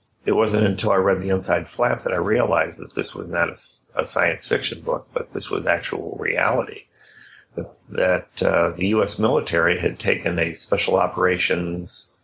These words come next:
ranger company commander and had not only brought him into a program where they,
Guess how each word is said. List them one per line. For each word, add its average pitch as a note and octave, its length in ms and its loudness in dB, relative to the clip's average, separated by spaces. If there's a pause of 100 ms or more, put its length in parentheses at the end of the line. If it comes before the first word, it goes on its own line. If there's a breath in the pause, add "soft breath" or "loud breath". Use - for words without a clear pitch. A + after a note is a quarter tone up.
(220)
ranger F#2 400 2
company G2+ 460 0
commander D#2 640 -2 (840)
and F#2 200 2
had F#2 240 0
not A2+ 220 4
only G2+ 260 2
brought A2+ 360 0
him G2+ 160 2
into F#2+ 260 0
a - 80 -6
program - 920 0 (1120)
where G2 440 4
they, F#2+ 600 2